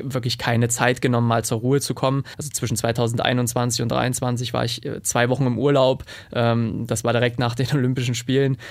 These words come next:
Äh, danach bin ich eigentlich nur im Training gewesen, in Trainingslagern gewesen, äh, Termine wahrgenommen und bin irgendwie, ja, hab versucht, noch mein außersportliches Leben zu regeln und bin zwischen Erfurt und Leipzig gependelt,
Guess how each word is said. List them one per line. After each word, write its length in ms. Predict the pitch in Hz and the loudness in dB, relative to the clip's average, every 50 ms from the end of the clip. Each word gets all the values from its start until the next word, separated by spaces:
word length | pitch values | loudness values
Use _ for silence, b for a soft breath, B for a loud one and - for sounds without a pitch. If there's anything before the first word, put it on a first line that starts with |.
| B B | B B
Äh, 80 | - | -4
danach 340 | 117 110 113 113 120 120 120 | -2 0 2 2 2 0 0
bin 140 | 120 127 127 | 0 0 0
ich 140 | 117 - - | 0 0 0
eigentlich 320 | 127 123 123 120 120 - | 0 0 0 -2 -2 0
nur 400 | 123 117 120 123 127 127 127 123 | 0 2 2 4 4 2 2 2
im 100 | 123 120 | 0 -2
Training 320 | 117 - 123 127 135 135 131 | -2 0 0 0 2 2 0
gewesen, 400 | 127 120 127 131 131 127 123 117 | 0 0 0 0 2 2 0 0
in 60 | 117 | -2
Trainingslagern 640 | 117 131 135 131 131 - - 131 135 127 127 123 127 | -2 -2 -2 -2 -2 -2 0 0 0 0 0 -2 -2
gewesen, 640 | 127 120 127 127 131 131 127 127 127 127 127 107 92 | -2 -2 0 0 -2 0 -2 -2 -2 -2 -2 -4 -6
äh, 220 | - - - - - - - | -8 -8 -8 -10 -10 -12 -8
Termine 360 | - 117 113 120 127 131 120 | -4 0 2 2 2 4 4
wahrgenommen 640 | 123 123 123 123 123 120 120 120 123 127 131 127 B B B B B | 4 4 4 4 2 2 2 2 2 0 0 -2 B B B B B
und 180 | - - 113 117 | -4 -2 -2 0
bin 260 | - 123 120 123 120 | 2 2 2 2 2
irgendwie, 600 | - - 127 127 135 120 131 127 127 131 127 123 120 B B B B | 2 2 2 2 0 0 0 2 2 2 2 0 -2 B B B B
ja, 240 | 139 131 123 113 107 | 2 4 4 4 4
hab 160 | 117 110 - | 0 -4 -8
versucht, 360 | - - 127 117 123 117 - | -4 -4 -2 -2 -2 -4 -2
noch 120 | 135 120 123 | -2 0 2
mein 260 | 120 117 117 120 - | 2 4 4 2 2
außersportliches 800 | - 135 131 - 131 - - - 143 143 135 139 123 151 123 120 | 2 2 4 4 2 -2 2 4 4 4 4 2 0 0 0 2
Leben 280 | 123 127 139 143 139 | 4 4 4 4 4
zu 140 | 127 - 135 | 2 2 2
regeln 360 | 117 131 127 139 131 143 127 | 4 4 4 6 4 4 4
und 100 | 127 120 | 4 2
bin 160 | 120 131 131 127 | 2 0 0 0
zwischen 300 | - 131 123 135 127 123 | 0 -2 0 0 0 0
Erfurt 280 | - 127 - 135 - | 0 0 -2 -2 -2
und 100 | 127 120 | -2 0
Leipzig 360 | 135 135 131 123 - - - | 2 0 0 0 -2 -6 -4
gependelt, 580 | - 127 - - 131 131 139 135 139 139 139 - | -4 -6 -4 -2 0 0 2 2 2 2 0 -2